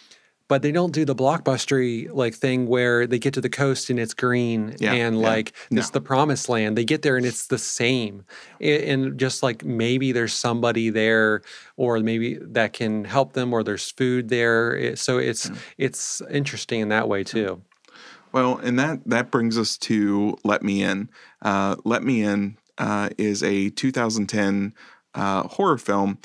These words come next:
Speaker 2: and it's a remake of the two thousand and eight Swedish film Let the Right One In.
Speaker 1: And based on the book by the same name.
Speaker 2: Yes.
Speaker 1: So.
Speaker 2: And it, it just tells the story of this bullied twelve-year-old boy, played by K S M,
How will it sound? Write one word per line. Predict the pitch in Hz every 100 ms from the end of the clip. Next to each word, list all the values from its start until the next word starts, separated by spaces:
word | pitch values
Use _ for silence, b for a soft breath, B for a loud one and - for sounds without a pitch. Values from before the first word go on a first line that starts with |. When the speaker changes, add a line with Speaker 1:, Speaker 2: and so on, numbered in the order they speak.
| B B -
Speaker 2:
and | 110
it's | 107
a | 117
remake | 104 127 131 117 113
of | 104
the |
two | 98 - 131
thousand | 123 110 104 110 104
and | 101 101
eight | 98 107 -
Swedish | - - 123 110 101
film | - 104 98
Let | 101 95
the | 98
Right | 101 95 101
One | 92
In. | 92 85 110 - B B B B
Speaker 1:
And | 147
based | 165 147
on | 156
the | 135
book | 117 156 -
by | 123
the | 117
same | 110 120 110
name. | 107 107 98
Speaker 2:
Yes. | 123 98 -
Speaker 1:
So. | - - 117 101
Speaker 2:
And | 123 120
it, | 120 113
it | 131
just | 139 131
tells | - 120 117
the |
story | 117 - 110 107 104
of | 98
this | 104 95
bullied | - 110 107 104 104 -
twelve-year-old | 117 110 113 117 117
boy, | 107 104 123
played | 139 -
by | - -
K | 98
S | 98 -
M, | 117 151